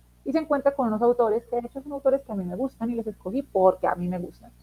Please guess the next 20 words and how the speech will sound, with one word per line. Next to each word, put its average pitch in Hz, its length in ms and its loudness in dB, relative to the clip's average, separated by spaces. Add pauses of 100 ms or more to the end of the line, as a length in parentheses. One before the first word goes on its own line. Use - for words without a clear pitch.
(420)
que 196 160 0
son 185 420 -2
Séneca, 277 360 2
Montaigne, 262 600 0 (140)
eh, 196 760 2 (260)
Schopenhauer 220 720 6
y 208 80 -8
Camus. 175 280 -6 (880)
Y 311 120 6
dije, 302 260 6
"Pues 262 200 8
metámosle 202 480 4
también 196 380 2
lo 196 100 4
mío". 285 320 0
Entonces 175 280 -12
le 190 140 0
metí 190 220 -6
mis 180 180 -8
dibujos 233 480 4